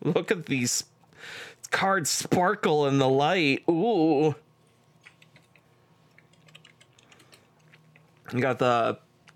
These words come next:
I bought a couple of Collector Uninfinity packs.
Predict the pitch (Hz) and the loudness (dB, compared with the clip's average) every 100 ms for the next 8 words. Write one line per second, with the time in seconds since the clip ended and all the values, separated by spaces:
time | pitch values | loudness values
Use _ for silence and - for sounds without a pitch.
0 | - - 139 139 147 135 - 131 123 123 | -12 -4 -2 0 0 0 0 -2 0 0
1 | 120 113 - 131 120 117 - 117 117 - | 0 0 -2 -2 0 -2 0 0 0 0
2 | 117 117 123 117 117 117 - - 120 107 | 0 0 -2 -2 -2 -4 -10 -4 0 0
3 | 113 - - | -2 -8 -14